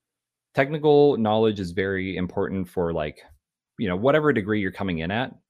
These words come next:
but that's really only part of it. We, we need the professionalism. We need the ability to work with others and have that functioning very well.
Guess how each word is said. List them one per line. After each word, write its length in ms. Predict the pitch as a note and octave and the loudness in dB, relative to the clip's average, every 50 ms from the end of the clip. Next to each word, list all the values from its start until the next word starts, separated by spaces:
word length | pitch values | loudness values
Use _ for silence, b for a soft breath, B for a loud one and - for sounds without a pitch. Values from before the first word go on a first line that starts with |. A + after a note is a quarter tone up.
| _ _ _ | _ _ _
but 100 | - F#2+ | -4 -2
that's 180 | G#2+ G#2 F2+ A#2 | -2 -2 -2 -2
really 260 | A#2+ B2+ C#3 C#3 C3+ | -2 0 0 0 0
only 160 | B2 A2+ F#2 | 0 -2 -4
part 280 | F2+ - - E2+ D#2+ D2 | -4 -6 -6 -8 -6 -8
of 60 | C#2+ | -10
it. 140 | C#2 - _ _ _ _ - | -12 -14 _ _ _ _ -8
We, 240 | A2 G#2+ G#2 G2 - - - - | -4 -4 -4 -4 -6 -10 -8 -4
we 100 | A2+ A2 | 0 2
need 220 | A2+ A#2+ A2+ A2 | 2 2 2 2
the 80 | A2+ G2 | 0 0
professionalism. 960 | - - A2 - - G2 F#2 - - F#2 E2+ D#2+ D#2 - - F2+ - - - - | 0 -2 -6 -4 -2 -4 -4 -4 -6 -10 -10 -10 -10 -14 -16 -18 -18 -18 -12 -8
We 120 | G2 G2 | -6 -4
need 260 | G2+ G2+ G2+ G2 F#2 | -4 -2 -4 -4 -2
the 80 | F#2+ G2+ | -2 -2
ability 420 | F#2+ F2 G2+ G2 F#2+ F#2 F#2+ F#2 F2 - - | -2 0 0 0 0 0 -2 -6 -8 -10 -8
to 160 | G2 F#2 F2+ | -8 -6 -6
work 320 | F2 F2 G#2 A2 A2 - - | -4 -2 -2 -2 -2 -2 -4
with 160 | A2 G2+ - _ | -6 -6 -6 _
others 580 | - G2 E2+ D#2 D2 - - - - - - - _ - | -8 -8 -8 -8 -10 -12 -14 -14 -14 -14 -14 -14 _ -12
and 120 | - F#2 | -12 -10
have 220 | F2 G2 F#2+ F2+ F2+ | -8 -6 -6 -4 -2
that 260 | F#2+ F2+ E2 - _ _ | -2 -2 -2 -4 _ _
functioning 440 | - G2 F#2+ F2 - F#2 F2+ E2+ E2 | -6 -6 -6 -6 -6 -6 -6 -6 -6
very 200 | E2 E2 D#2 D#2 | -8 -8 -10 -10
well. 260 | - D2 C#2+ - - | -12 -14 -16 -16 -16